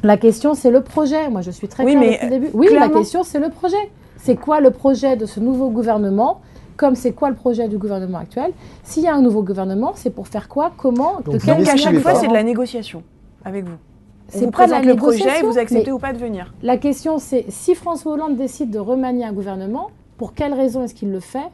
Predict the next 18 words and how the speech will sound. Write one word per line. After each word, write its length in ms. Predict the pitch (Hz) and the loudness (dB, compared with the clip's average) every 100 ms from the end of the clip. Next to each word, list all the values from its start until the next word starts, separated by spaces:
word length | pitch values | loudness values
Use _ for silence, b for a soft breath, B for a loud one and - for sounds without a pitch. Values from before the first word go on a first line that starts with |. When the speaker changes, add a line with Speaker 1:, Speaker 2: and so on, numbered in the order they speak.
| _ b _ | _ b _
Speaker 1:
C'est 160 | 196 | -10
pas, 100 | 254 | -6
à 40 | 247 | -6
mon 100 | 208 | -6
avis, 200 | 214 294 | -6 -8
simplement 420 | 277 220 214 294 | -8 -8 -8 -8
parce 160 | 269 - | -10 -14
que 120 | 196 | -10
c'est 120 | 220 | -10
plus 160 | - 254 | -10 -10
sympa 300 | 226 226 214 | -10 -10 -10
d'avoir 240 | 190 170 | -10 -12
seize 200 | - 190 | -14 -10
ministres 260 | 202 330 - | -8 -8 -10
que 60 | |
d'en 100 | 185 | -10
avoir 180 | 165 165 | -12 -14
trente-six. 520 | - 277 - 359 - | -12 -8 -4 -6 -6